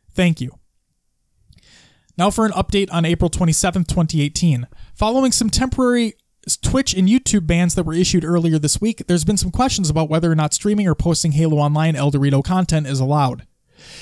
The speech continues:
Because El Dorito is built upon Microsoft-owned Halo Online content that was never lawfully released or authorized for this purpose, streaming or building content from the mod could result in action taken against your account. While we are working with streaming video platforms that would like to,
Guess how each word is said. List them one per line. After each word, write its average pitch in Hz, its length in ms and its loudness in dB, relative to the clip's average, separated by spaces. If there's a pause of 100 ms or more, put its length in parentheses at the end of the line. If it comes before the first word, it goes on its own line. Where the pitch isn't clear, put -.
(160)
Because 254 320 0
El 247 140 2
Dorito 226 360 2
is 180 80 0
built 202 220 0
upon 190 220 0
Microsoft-owned 180 580 0
Halo 175 320 2
Online 160 1120 -2
content 160 480 0
that 139 100 -2
was 143 140 -2
never 156 180 0
lawfully 151 460 -2
released 147 340 0
or 151 80 -4
authorized 143 480 -2
for 147 80 -6
this 139 140 -2
purpose, 196 440 -2 (240)
streaming 254 480 0
or 196 80 2
building 190 320 0
content 180 400 -2
from 165 120 0
the 147 80 0
mod 170 340 -2
could 247 220 0
result 180 320 -2
in 170 80 0
action 151 340 -2
taken 151 240 -2
against 135 300 -2
your 135 100 0
account. - 380 -4 (460)
While 185 140 2
we 202 120 4
are 196 60 2
working 220 300 0
with 196 120 0
streaming 214 340 0
video 185 240 0
platforms 180 500 -2
that 151 120 0
would 151 160 -2
like 160 140 -2
to, 147 280 0